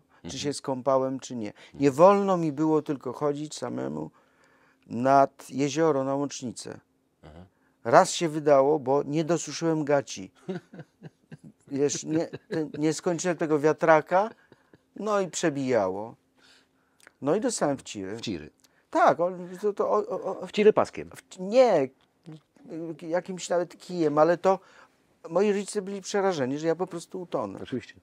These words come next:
Speaker 2: tak, tak.
Speaker 1: Więc nie, a poza tym ja miałem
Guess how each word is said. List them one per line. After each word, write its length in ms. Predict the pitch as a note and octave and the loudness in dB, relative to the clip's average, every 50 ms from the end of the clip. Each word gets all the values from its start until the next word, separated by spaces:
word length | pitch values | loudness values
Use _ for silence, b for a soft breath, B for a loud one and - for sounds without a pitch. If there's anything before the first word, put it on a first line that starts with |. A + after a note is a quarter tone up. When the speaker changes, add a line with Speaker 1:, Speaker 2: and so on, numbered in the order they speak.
| _ _ _ | _ _ _
Speaker 2:
tak, 140 | - F#2+ D#2 D#2 F2+ _ | -14 -14 -14 -16 -20 _
tak. 140 | - G#2+ F#2+ F2 G2 - B B B - | -16 -16 -16 -16 -16 -20 B B B 0
Speaker 1:
Więc 280 | C3+ D3 D3 C#3 - - | 2 2 2 2 -2 -6
nie, 260 | F#3 G3+ A3 A3 G#3 | -6 -4 0 2 2
a 60 | E3 | 2
poza 260 | - D#3 D#3+ D3+ E3+ | 4 4 4 4 2
tym 180 | E3 - E3+ E3+ | 2 0 -2 -4
ja 80 | E3+ E3 | -4 -4
miałem 200 | E3 E3 D#3 | -4 -6 -6